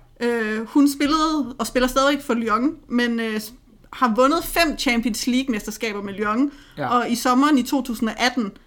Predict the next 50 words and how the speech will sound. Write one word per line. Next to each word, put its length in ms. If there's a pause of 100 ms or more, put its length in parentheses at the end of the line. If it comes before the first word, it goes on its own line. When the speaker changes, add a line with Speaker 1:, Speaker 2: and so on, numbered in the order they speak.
(140)
Speaker 1:
så 140
lige 280
efter 220
hun 120
havde 120
stoppet 220
på 60
landsholdet, 360
valgte 260
hun 220
den 200
første 380
Ballon 440
d'Or, 360
som 240
blev 120
givet 300
til 100
en 60
kvindelig 260
fodboldspiller, 500
som 260
er, 200 (180)
hvad 140
skal 80
man 40
sige, 100
prisen 320
for 60
den 100
bedste 240 (140)
fodboldspiller 420
i 40
verden. 280 (260)
Speaker 2:
Ja. 80 (520)
Speaker 1:
Øh, 180 (100)
og 60
har 140
vundet 360
utallige 640
andre 340
pr-, 120 (140)
altså 200
sådan, 360
præmier. 340 (280)
Og 60
det 80
skal 140
jo 60
siges, 420